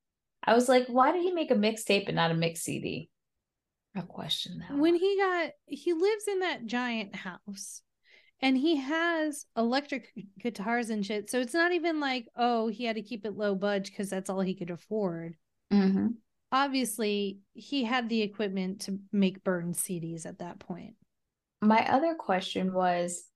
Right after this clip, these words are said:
Speaker 1: on the tape that he plays, he's, I, is he singing that song supposedly? Like,
Speaker 2: Yes.
Speaker 1: so who's playing the drums and all the other stuff?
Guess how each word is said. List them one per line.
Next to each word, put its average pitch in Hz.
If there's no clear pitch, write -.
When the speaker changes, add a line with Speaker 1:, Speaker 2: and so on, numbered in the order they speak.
Speaker 1:
on 254
the 254
tape 214
that 196
he 208
plays, 190
he's, -
I, 190
is 214
he 277
singing 247
that 202
song 208
supposedly? 226
Like, 180
Speaker 2:
Yes. 220
Speaker 1:
so 220
who's 302
playing 269
the 247
drums 214
and 208
all 196
the 190
other 190
stuff? -